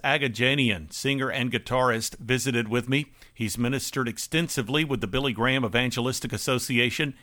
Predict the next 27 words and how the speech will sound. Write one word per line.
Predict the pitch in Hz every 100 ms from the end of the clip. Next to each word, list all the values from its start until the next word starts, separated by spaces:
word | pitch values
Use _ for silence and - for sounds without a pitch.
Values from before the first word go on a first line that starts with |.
| -
in | 113 104
Billy | 127 139
Graham | 113 135 131
Crusades | 131 135 - 131 147 135
and | 139 131 -
Franklin | 131 143 147 131
Graham | 120 139 131
Festivals. | 135 135 - 104 107 - - - -
In | 113
our | 113 117
conversation, | 131 131 123 110 131 131 -
he | 113 113
paid | 117 123 120
tribute | - 135 127 123
to | -
the | 135
late | 123 127 95
Billy | 127 127
Graham. | 104 113 131 185 - - - - -
Here | 147
now | 156 151
from | 139 139
that | 143
conversation | - 156 165 151 - 170 160 165 151
is | 170 170 127 123 - -
Dennis | 117 139 139 - -
Agajanian. | 123 120 110 113 113 104 82 80 78